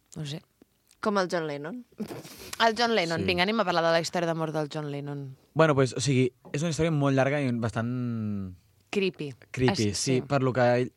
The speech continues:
Speaker 3: he estat llegint i tot. Però res, ell està conegut per als Beatles, al seixanta-sis, que ja es-,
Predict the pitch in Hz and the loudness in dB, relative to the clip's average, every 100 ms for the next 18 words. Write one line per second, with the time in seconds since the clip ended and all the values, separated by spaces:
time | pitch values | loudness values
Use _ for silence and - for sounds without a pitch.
0 | - 120 143 131 120 113 127 - - - | -12 -8 -4 -4 -4 -4 -6 -8 -16 -20
1 | - - _ - 139 143 123 123 139 135 | -20 -20 _ 0 4 4 4 0 0 2
2 | 143 127 - _ _ _ _ - 110 104 | 2 2 0 _ _ _ _ -8 -2 2
3 | 123 113 - _ _ _ _ _ - 104 | 2 0 -6 _ _ _ _ _ -4 -2
4 | 95 95 90 110 117 127 175 113 95 95 | 0 -2 -2 -2 0 -2 -4 -6 -6 -6
5 | 92 87 127 - 92 90 - | -6 -6 -8 -6 -4 -6 -8